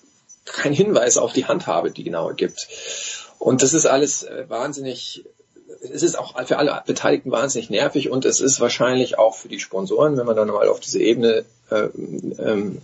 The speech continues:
über die Ebene spricht, die dem E O C, äh, und der japanischen Regierung auch wichtig sein muss, für die wird das natürlich auch langsam nervig, weil die müssen sich überlegen, also das Image der Olympischen Spiele in diesen Zeiten ist wahnsinnig schlecht.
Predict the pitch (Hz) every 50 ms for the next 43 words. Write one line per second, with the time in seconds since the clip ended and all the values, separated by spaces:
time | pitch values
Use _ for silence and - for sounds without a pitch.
0 | - - - - - 101 - - 117 117 113 110 104 - - - 110 110 - 113
1 | 107 110 101 98 101 98 95 - - - 113 117 120 120 - - - - - -
2 | - - - - - - _ _ _ _ _ _ _ - 110 117 110 107 113 107
3 | 110 110 107 107 104 98 95 - 104 107 101 - - 117 110 - 113 113 104 -
4 | - - 101 101 - 131 131 - 123 123 127 123 120 117 - - 92 92 101 104
5 | - 113 - 113 - - 113 - 110 98 - - - 117 - - 110 95 95 92
6 | 92 98 98 92 90 90 85 85 - 143 135 - - 104 104 104 104 - 113 117
7 | 117 113 - 127 - - - - - - 107 110 110 107 107 98 104 104 98 104
8 | 95 90 92 - - 139 139 123 - - - 117 117 113 110 - - - 120 113
9 | - - - 120 117 113 110 104 101 104 104 95 - - - - - - - 95
10 | 107 110 - 107 - 98 - - - 107 104 101 98 - 98 90 - - 104 117
11 | 147 - -